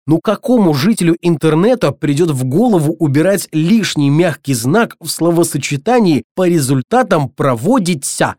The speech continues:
экспертиза»? Кроме того, Мигасов отказывался подписывать блок процессов, связанных с Кактус Трансом.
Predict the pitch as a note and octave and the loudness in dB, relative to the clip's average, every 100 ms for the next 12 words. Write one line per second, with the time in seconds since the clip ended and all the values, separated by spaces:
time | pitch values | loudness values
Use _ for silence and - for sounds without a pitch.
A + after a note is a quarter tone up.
0 | _ - G3+ - - A#3 F#3+ - B3 C3 | _ -6 -6 -8 -4 -4 -4 0 0 0
1 | A#2+ - _ _ _ _ _ _ - C#3 | -4 -8 _ _ _ _ _ _ -2 0
2 | G#3 A3 C3+ F2 - - - - C#3+ C3 | 2 0 -4 -6 -12 -20 -10 -2 0 2
3 | F3+ A3+ F#3+ - D3 C3+ - D3 F#3+ G#3 | 0 0 -2 -2 -4 -6 -2 -2 0 0
4 | F#3+ F3 - C#3 - F3+ - E3 D3 B2+ | 0 -2 -2 -4 -4 -6 -2 -2 0 2
5 | E3+ D#3+ - A#2+ - G3+ - C#3 - D3 | 0 0 -4 -4 0 0 0 -4 -2 0
6 | F3 F3 - - - - D#3+ - - F#3+ | 0 0 -2 -8 -8 -2 -4 -4 -6 -8
7 | - A#3 E3 A2+ - - | -2 0 0 -4 -10 -20